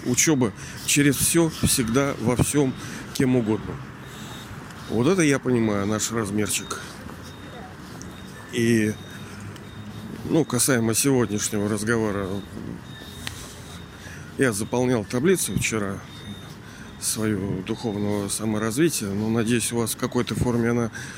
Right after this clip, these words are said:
тоже есть. У нас был подкаст про это. Это большой, мощный помощник в развитии, таблица саморазвития, которая, э, ну, у меня делится, она,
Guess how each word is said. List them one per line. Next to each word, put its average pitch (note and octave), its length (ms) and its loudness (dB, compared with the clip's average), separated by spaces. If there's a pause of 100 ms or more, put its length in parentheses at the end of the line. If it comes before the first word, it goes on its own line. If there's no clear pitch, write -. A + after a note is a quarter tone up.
(100)
тоже A#2 260 2
есть. D3+ 320 4
У G#2+ 40 0
нас G#2 200 0
был A2+ 180 4
подкаст - 480 -4
про G#2+ 180 0
это. G2 240 -6 (760)
Это C#3 220 2
большой, B2+ 680 6 (720)
мощный C3+ 580 6
помощник C3+ 640 2
в A#2 220 4
развитии, B2 560 2 (400)
таблица B2 500 4
саморазвития, A2 840 2
которая, C3+ 460 2 (760)
э, F#2+ 420 -2 (360)
ну, A2+ 420 2
у A2 40 2
меня D3 340 6
делится, B2 520 4
она, C#3+ 340 4